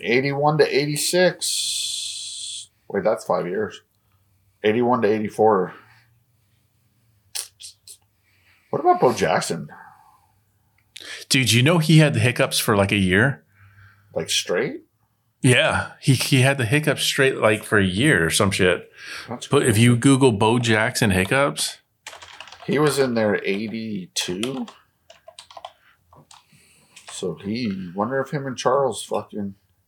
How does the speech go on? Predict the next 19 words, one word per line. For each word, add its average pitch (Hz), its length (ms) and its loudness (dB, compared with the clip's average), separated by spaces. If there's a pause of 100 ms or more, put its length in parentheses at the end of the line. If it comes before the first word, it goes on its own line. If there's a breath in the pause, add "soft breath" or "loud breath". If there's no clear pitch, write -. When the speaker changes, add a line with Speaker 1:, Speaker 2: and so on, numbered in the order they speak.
(440)
Speaker 1:
hung 104 240 -4
out. 101 280 -10 (3000 loud breath)
Speaker 2:
Yeah, 101 200 2
he 117 160 6
had 113 100 4
to 110 80 4
have 117 160 2
a 110 60 0
procedure. 107 720 2
He 110 220 0
had 135 240 2
the 147 100 2
hiccups 131 400 0
for 107 200 2
nearly 107 540 4
a 92 80 2
year, 92 480 0
dude. 78 400 -8 (420 loud breath)
Speaker 1:
Mm. 98 320 -14